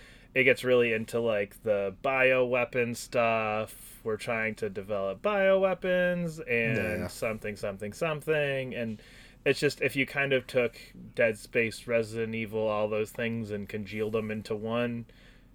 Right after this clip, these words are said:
Speaker 1: you got this.
Speaker 2: It doesn't really have its own voice, kinda what you're
Speaker 1: No,
Speaker 2: saying.
Speaker 1: not at all.
Speaker 2: Yeah.
Speaker 1: It's very, it's very much paint by numbers, space, sci-fi.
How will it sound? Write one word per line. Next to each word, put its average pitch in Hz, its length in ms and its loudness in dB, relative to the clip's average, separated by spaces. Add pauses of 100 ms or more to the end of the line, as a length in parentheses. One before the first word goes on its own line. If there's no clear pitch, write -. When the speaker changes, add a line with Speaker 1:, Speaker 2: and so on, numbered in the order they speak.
Speaker 1:
you 113 160 -4
got 98 240 2
this. - 440 -14 (200)
Speaker 2:
It 139 120 2
doesn't 135 180 4
really 120 140 4
have 110 120 -2
its 98 100 -6
own 95 140 -4
voice, 85 640 -6
kinda 117 200 -2
what 135 80 2
you're 120 100 6
Speaker 1:
No, 101 140 2
Speaker 2:
saying. 104 180 -6 (140)
Speaker 1:
not 143 240 6
at 117 60 6
all. 92 220 0
Speaker 2:
Yeah. 120 100 6
Speaker 1:
It's - 140 -6
very, 131 460 6
it's 127 280 -2
very 135 340 4
much - 800 -4 (720)
paint 117 260 -6
by 113 140 4
numbers, 101 460 -2
space, - 600 -6 (120)
sci-fi. - 580 -10